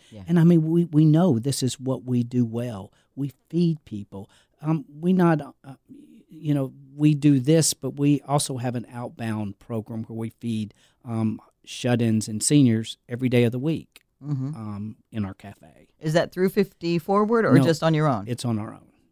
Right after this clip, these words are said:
Speaker 2: Yeah, we started that during covid as well, when the seniors were scared to get out, not wanting to get out.
Speaker 1: Right.
Speaker 2: So, and it's not just seniors, it's, you know, others who were locked in and shut in and scared.
Speaker 1: Yeah.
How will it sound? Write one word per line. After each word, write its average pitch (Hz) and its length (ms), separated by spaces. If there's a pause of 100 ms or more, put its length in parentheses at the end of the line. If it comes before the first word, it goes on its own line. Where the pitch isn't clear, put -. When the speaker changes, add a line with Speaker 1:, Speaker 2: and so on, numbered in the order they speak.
(100)
Speaker 2:
Yeah, 110 140
we 156 180
started 196 460
that 143 240
during 135 300
covid 135 360
as 123 180
well, 123 320
when 117 340 (360)
the 131 100
seniors 135 600
were 127 100
scared 139 360
to 139 80
get 131 240
out, 127 400 (240)
not 127 280
wanting 135 380
to 131 120
get 127 200
out. 120 360
Speaker 1:
Right. 127 80
Speaker 2:
So, 123 340 (260)
and 180 100
it's 170 160
not 226 300
just 135 260
seniors, 143 540
it's, - 360 (300)
you 120 200
know, 117 140
others 151 500
who 127 100
were 113 280
locked 110 520
in 113 180
and 104 160
shut 110 280
in 107 240
and 104 340
scared. 92 560 (160)
Speaker 1:
Yeah. 135 200